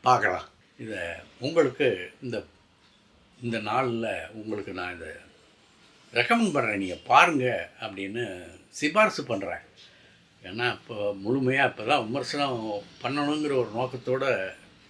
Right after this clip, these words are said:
இன்னையிலேருந்து ஆரம்பிச்சிருக்கோம். போக போக கொஞ்சம் நம்ம விமர்சன மொழியிலேயே கொஞ்சம் வித்தியாசம் இருக்கும்.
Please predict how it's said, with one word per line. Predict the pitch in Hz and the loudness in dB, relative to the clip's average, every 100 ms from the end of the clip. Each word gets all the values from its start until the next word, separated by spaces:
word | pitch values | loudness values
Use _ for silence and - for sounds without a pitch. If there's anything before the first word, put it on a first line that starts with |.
| - - - - - | -20 -20 -20 -20 -14
இன்னையிலேருந்து | 95 117 120 117 135 113 110 | -4 0 0 0 0 4 4
ஆரம்பிச்சிருக்கோம். | 131 117 - - 95 113 - - - - - - - - _ 147 | 4 -2 -10 -12 -12 -12 -12 -20 -20 -20 -20 -20 -20 -20 _ -4
போக | 156 180 - | -2 -2 0
போக | 170 180 | 2 2
கொஞ்சம் | 185 156 143 131 | 0 -4 -2 -2
நம்ம | 117 113 | -2 -4
விமர்சன | 110 127 123 127 120 | -4 -4 -6 -6 -6
மொழியிலேயே | 110 113 123 113 113 110 | -4 2 4 4 -2 -4
கொஞ்சம் | 107 101 | -8 -8
வித்தியாசம் | 98 104 123 - 113 | -8 0 2 2 -4
இருக்கும். | 95 - 98 131 | -10 -10 -10 -10